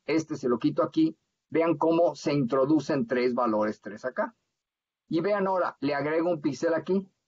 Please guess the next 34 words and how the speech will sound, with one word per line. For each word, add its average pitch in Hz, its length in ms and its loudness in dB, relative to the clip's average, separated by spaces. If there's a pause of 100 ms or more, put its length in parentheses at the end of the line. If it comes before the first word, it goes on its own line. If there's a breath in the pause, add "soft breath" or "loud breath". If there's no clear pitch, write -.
(220)
vean 120 300 -2
cómo 110 380 -2
esto 135 380 -8 (120)
se 135 80 -4
modifica. 165 520 -4 (340)
Entonces 190 280 0
yo 220 100 0
con 226 180 2
esto 220 200 0
modifico, 202 600 0
veo 170 360 0
que 143 180 -2
al, 123 240 0 (320)
al 139 220 0
agregar 143 680 0
o 120 180 -2
quitar 147 460 -4
píxeles, 175 600 0 (220)
todos 175 440 0
estos 165 360 -2
numeritos 147 600 0
que 139 120 -6
se 135 100 -4
llaman 135 260 -2
N 160 220 0
uno, 151 400 2
N 135 220 -2
dos 127 300 0
y 117 60 0
N 135 160 -4
tres 151 400 -6 (400)
se 139 200 -4
modifican, 151 840 -2 (1040)
cambian. 139 540 -4